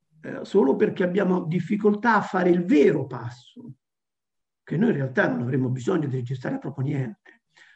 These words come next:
Il giorno in cui, eh, capiremo, ma capiremo, mm, veramente quello che molti cominciano a pensare, che sarebbe molto più semplice, eh, saltare in una economia del dono,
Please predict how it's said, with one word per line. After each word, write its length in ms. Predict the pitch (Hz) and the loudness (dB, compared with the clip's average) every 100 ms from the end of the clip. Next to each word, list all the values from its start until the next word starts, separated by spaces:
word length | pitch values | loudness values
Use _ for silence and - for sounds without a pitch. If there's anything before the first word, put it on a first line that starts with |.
| _ _ _ | _ _ _
Il 140 | 151 | -2
giorno 300 | 139 262 220 | 2 2 4
in 100 | 185 | 2
cui, 380 | 170 233 220 190 | 2 2 4 4
eh, 1300 | - - _ _ _ _ _ _ _ - - - - | 0 -6 _ _ _ _ _ _ _ -18 -18 -18 -10
capiremo, 640 | - 170 185 208 180 156 | -6 0 2 6 6 4
ma 120 | 151 | 0
capiremo, 960 | 135 165 175 226 233 214 196 196 - - _ - | -2 -4 0 2 2 4 4 2 -4 -20 _ -12
mm, 680 | - 196 190 196 95 98 175 - | -10 -8 -6 -6 -6 -6 -10 -14
veramente 880 | - 190 190 285 208 151 - 139 127 - _ | -6 0 2 2 0 -2 -4 -6 -8 -10 _
quello 180 | - 165 | -4 -2
che 120 | 151 | 0
molti 300 | 165 214 - | 0 0 -2
cominciano 480 | 147 156 156 151 131 | -4 -4 -4 -6 -6
a 40 | 123 | -4
pensare, 640 | 139 123 156 131 127 123 - _ _ _ | -6 -6 -6 -6 -6 -10 -18 _ _ _
che 680 | 220 190 185 - - - _ _ _ | 2 4 4 -2 -14 -20 _ _ _
sarebbe 320 | - 180 175 | -10 -4 -2
molto 280 | 175 208 - | -2 -2 -4
più 140 | - | -10
semplice, 880 | 151 - 202 208 190 151 160 156 - _ _ | -8 0 0 0 -4 -2 -2 -2 -6 _ _
eh, 240 | - - | -12 -12
saltare 680 | - - 180 - - 226 214 | -8 -4 -4 -4 -2 -2 0
in 80 | 185 | 0
una 200 | 180 170 | 0 0
economia 520 | 170 160 165 165 175 | -2 -2 -2 0 -2
del 180 | 151 143 | -2 -2
dono, 460 | 131 123 123 123 | -2 -2 -2 -2